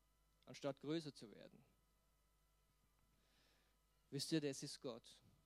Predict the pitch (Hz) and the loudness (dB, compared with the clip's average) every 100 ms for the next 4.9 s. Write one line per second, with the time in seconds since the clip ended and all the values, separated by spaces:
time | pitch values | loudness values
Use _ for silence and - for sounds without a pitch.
0 | - _ - - - - - - - - | -20 _ -20 -20 -20 -20 -20 -20 -20 2
1 | 170 180 185 - 208 185 147 139 151 165 | 2 2 -2 0 2 2 0 -2 0 0
2 | - 190 185 170 165 160 156 - 190 202 | 2 0 2 0 0 0 -4 2 2 2
3 | - 151 156 160 147 147 143 135 143 147 | 2 2 2 0 -4 -2 -2 0 0 0
4 | 165 156 151 - 165 170 151 107 - | -2 -2 -6 -4 -4 -2 -4 -8 -12